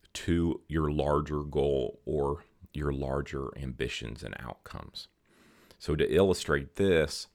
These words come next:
let's use the most munda-, mundane priority as an example. So let's say one of your top three priorities, this is from a specific client I've been working with.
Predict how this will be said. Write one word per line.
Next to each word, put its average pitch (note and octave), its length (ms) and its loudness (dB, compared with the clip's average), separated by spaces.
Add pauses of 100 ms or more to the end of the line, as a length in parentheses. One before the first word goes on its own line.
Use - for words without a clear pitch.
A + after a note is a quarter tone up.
(920)
let's E2 260 0
use F2+ 320 0
the D2 320 0 (120)
most F2+ 720 4 (1120)
munda-, D#2+ 560 4
mundane F2 800 2 (260)
priority C#2+ 720 0 (180)
as C#2+ 160 -4
an C2+ 80 -4
example. A#1+ 540 -8
So - 140 -8
let's E2+ 200 0
say F2+ 300 8
one D2 460 4
of G2+ 120 4
your G#2 140 4
top - 340 -2
three F#2 120 2
priorities, D2 560 0
this C#2+ 160 -4
is B1 200 -6 (320)
from A#1+ 320 -6
a G#1 100 -8 (360)
specific - 580 -6
client B1+ 400 -6
I've A#1 140 -8
been A#1+ 140 -6
working B1 320 -6
with. B1+ 180 -8